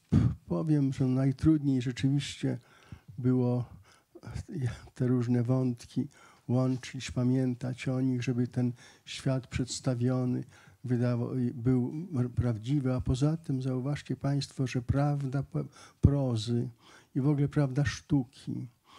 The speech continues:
to jest taka prawda, która się składa z dwóch elementów, z realności i z fikcyjności. Fikcja pokazuje żywe życie, ale spod,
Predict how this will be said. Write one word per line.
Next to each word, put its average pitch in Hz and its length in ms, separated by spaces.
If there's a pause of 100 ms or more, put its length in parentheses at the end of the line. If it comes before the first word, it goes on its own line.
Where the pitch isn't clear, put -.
(440)
to 135 80
jest 123 160
taka 151 240
prawda, 139 680
która 135 420
się - 180
składa 139 520
z 131 100
dwóch 131 280
elementów, 139 920 (400)
z 110 180
realności 131 800
i 156 60
z - 120
fikcyjności. 156 1080 (800)
Fikcja 143 960 (180)
pokazuje 147 880
żywe 151 600
życie, 120 560 (460)
ale 123 200
spod, - 460